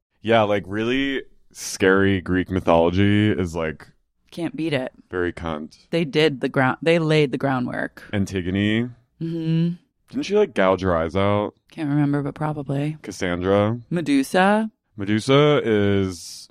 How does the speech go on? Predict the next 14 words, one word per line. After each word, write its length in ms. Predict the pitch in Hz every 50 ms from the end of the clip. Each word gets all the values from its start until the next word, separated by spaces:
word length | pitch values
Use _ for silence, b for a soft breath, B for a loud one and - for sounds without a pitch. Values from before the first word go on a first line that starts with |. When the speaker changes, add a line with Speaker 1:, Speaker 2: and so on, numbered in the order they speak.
| _ _
Speaker 2:
Medusa 400 | - 190 220 214 226 247 247 330
is, 80 | 339 311
like, 160 | 359 330 302
an 100 | 294 240
unsung 580 | - 143 165 165 151 - 160 151 143 147 147
hero. 720 | 143 - - 139 135 131 120 117 117 117 117 117 120 143 143 - - _ _ 123
Speaker 1:
Medusa's 500 | 113 117 127 127 - 190 220 233 226 - _ _ _ _
kind 240 | - 117 117 113 113
of 160 | 110 104 92
the 80 | 104 -
first 360 | - 98 95 92 - - -
<laughs> 40 | -
fag 300 | 110 101 107 120 120 -
hag. 600 | - - - - - - - 143 - - -